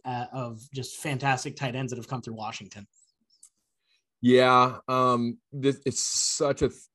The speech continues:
Speaker 2: a one eighty from the team that we had last year, right? Where we were so tight end dependent on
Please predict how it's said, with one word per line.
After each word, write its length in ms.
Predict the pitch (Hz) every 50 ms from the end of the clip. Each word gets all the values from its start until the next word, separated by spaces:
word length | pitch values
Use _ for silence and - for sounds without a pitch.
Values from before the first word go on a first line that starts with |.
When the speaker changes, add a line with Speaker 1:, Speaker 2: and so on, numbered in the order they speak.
| -
Speaker 2:
a 80 | 127 110
one 240 | 101 104 117 120 113
eighty 240 | 110 113 113 117 104
from 220 | - - 104 101
the 80 | 95 90
team 280 | - 101 104 101 98
that 160 | 95 92 -
we 80 | - 87
had 220 | 92 92 95 -
last 300 | 92 92 98 98 - -
year, 120 | 95 90 87
right? 140 | 92 92 -
Where 140 | 101 101
we 120 | 101 101 98
were 140 | 92 92 85
so 220 | - - 101 95
tight 240 | - 101 90 90 95
end 160 | 92 95 90
dependent 500 | 87 - - 92 95 98 92 82 80 - _ -
on 440 | 90 87 85 85 85 82 85 82